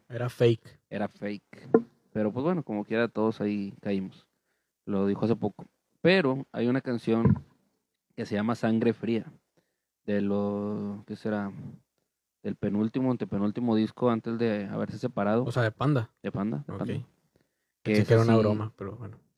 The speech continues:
Speaker 2: No, se llama, de hecho el disco se llama Sangre Fría.
Speaker 1: <clears throat>
Speaker 2: Y esa rola, güey, está así a puro pianito, puro pianito y él, él cantando así con su voz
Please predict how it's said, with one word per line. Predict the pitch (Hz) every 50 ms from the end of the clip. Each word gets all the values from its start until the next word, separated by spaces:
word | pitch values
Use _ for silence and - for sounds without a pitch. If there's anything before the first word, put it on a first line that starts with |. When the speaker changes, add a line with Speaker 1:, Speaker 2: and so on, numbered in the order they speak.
| - _ _ _ _ _
Speaker 2:
No, | - 104 107 123 135
se | 123 120
llama, | 123 120 123 127 -
de | - 123
hecho | 120 - 151
el | 143
disco | 139 135 - 151 139
se | 117 120
llama | 113 117 120 113
Sangre | 120 113 110 107 101
Fría. | - 107 113 - 139 - _ _ _ _ _ _ _ _
Speaker 1:
<clears throat> | - 208 202 180 - _ - 175 175 - _ _ _ - 165 156 131 117 - -
Speaker 2:
Y | 117 113 110
esa | 104 - 117
rola, | 110 113 110 110 110 113 113
güey, | 113 117 117 117 117 - - _
está | - 101 - - 107 104 101 98 101 101 101 - - _ _ _ _ _
así | - 110 104 - 120
a | 113
puro | - 123 131 139
pianito, | - 131 120 135 147 - - 185 - - - - - _ _
puro | - 123 139
pianito | 147 - 135 135 139 135 - 147
y | 143 135
él, | 131 135 147 151 - _ _ _
él | - 123 123
cantando | - 127 127 120 - 123 123 123
así | 120 - - 120 120 117 120 - - - 117 - _ _ _ - - - _ _ _ _ _
con | - 117 113 101
su | - 107
voz | 104 104 107 107 101